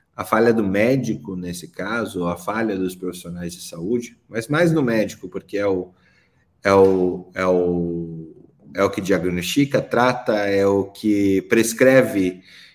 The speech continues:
inclusive, exames e procedimentos pra achar um diagnóstico, de vez em quando acha, e isso, ah, co-,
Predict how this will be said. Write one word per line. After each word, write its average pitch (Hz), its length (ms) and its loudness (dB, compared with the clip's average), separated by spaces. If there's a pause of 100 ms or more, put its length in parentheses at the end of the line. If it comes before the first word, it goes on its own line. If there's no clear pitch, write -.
(160)
inclusive, 92 760 -2
exames 95 540 0
e 92 60 -4
procedimentos 90 640 -8
pra 90 200 -8
achar 92 280 -8
um 95 100 -6
diagnóstico, 85 560 -6
de 85 60 -14
vez 90 180 -4
em 92 60 -12
quando 87 500 -4 (160)
acha, 104 540 -2 (560)
e 92 180 2
isso, 92 460 -2 (680)
ah, 87 160 -2
co-, - 440 -10